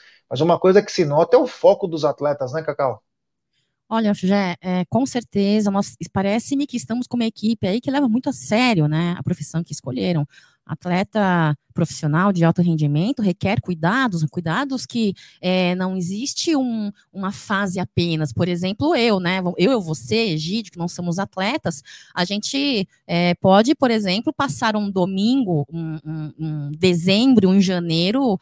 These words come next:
Speaker 2: fugindo à regra, né, de, de dieta, de treinamentos, e retornar aos poucos, não é a realidade de quem, é, escolhe essa profissão. E eu acho que tem que ser assim,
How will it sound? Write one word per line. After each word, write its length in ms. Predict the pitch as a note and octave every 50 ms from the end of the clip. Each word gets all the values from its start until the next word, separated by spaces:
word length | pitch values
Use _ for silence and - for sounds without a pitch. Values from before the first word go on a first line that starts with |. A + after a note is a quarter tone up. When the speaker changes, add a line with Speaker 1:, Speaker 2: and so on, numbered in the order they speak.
| _ _
Speaker 2:
fugindo 520 | - - C#4+ C4 G#3+ G3 A3 A#3+ A#3+ G#3
à 40 | G3
regra, 420 | F3+ F3 F#3 G3 G#3+ F#3+ E3+ D#3
né, 160 | D#3 E3 F3+ F3+
de, 140 | E3 D3+ - _ _ _ _
de 100 | - E3
dieta, 520 | D#3 D3 C3 C3+ E3+ A3 B3 B3 A#3 - E3+
de 100 | E3+ D#3+
treinamentos, 1000 | - E3 D#3+ D#3+ C#3+ C#3+ D3 E3 G3+ A#3 C4 C4+ B3 A3+ - - D#3 - - - - - _ -
e 80 | A3
retornar 600 | G#3 C4+ C#4+ - D#4+ D4 C4+ B3 A#3 A#3+ B3+ C#4
aos 200 | D4 D#4 - -
poucos, 480 | - _ - B3 C4+ C#4 B3+ - A#3 G#3
não 100 | B3 C4
é 80 | C#4
a 20 | C#4
realidade 640 | C4 C#4+ D4+ D#4 A#3+ A#3 B3 D4 D#4+ C4 G#3+ E3+ - _ - _ _ _
de 100 | G3+ B3+
quem, 420 | - - A#3 A#3+ A#3+ B3 B3 A#3+ -
é, 160 | - G#3 G3+ -
escolhe 360 | G#3+ - - - A#3+ C#4+ D4
essa 140 | B3 - -
profissão. 600 | - G3 - - - - - - E3 D3 D3 - - - - _ -
E 120 | D4+ D#4+
eu 120 | F#4+ G4 C#4+
acho 260 | B3 C4+ D#4 - -
que 80 | -
tem 260 | - - D4 D#4 E4+ E4
que 60 | -
ser 220 | - - D4+ D#4
assim, 380 | E4 D#4+ - - B3+ B3+ C4+